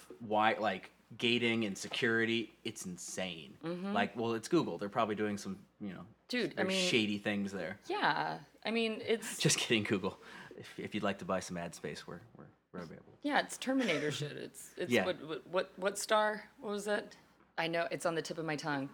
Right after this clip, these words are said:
Speaker 2: The company, you know, the term-,
Speaker 1: Oh,
Speaker 2: made
Speaker 1: Cy-,
Speaker 2: Terminator.
Speaker 1: Cyberdyne?
Speaker 2: Cyberdyne.
Speaker 1: Yeah.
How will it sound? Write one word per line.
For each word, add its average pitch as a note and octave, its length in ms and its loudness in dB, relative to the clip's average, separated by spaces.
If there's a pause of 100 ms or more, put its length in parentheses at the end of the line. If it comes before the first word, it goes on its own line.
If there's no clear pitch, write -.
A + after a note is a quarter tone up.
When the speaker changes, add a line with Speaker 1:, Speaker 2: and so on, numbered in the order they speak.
(140)
Speaker 2:
The D3 80 -4
company, C#3 560 -2
you D3+ 120 -2
know, C3 160 0
the - 100 -10
term-, C#3+ 220 -6
Speaker 1:
Oh, A#2+ 60 6
Speaker 2:
made A2 140 2
Speaker 1:
Cy-, - 100 2
Speaker 2:
Terminator. A2+ 320 6
Speaker 1:
Cyberdyne? G2 300 0 (240)
Speaker 2:
Cyberdyne. F#3 640 10
Speaker 1:
Yeah. - 80 -14